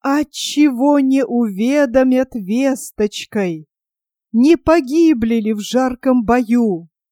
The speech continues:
В роще чудились запахи ладана, в ветре бластились стуки костей.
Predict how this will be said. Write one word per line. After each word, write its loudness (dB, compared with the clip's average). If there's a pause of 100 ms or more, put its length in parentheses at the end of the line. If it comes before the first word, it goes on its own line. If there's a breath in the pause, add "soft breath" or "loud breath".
(800)
В -4
роще -2
чудились -2
запахи -4
ладана, -2 (400)
в -8
ветре 0
бластились 0
стуки -2
костей. -4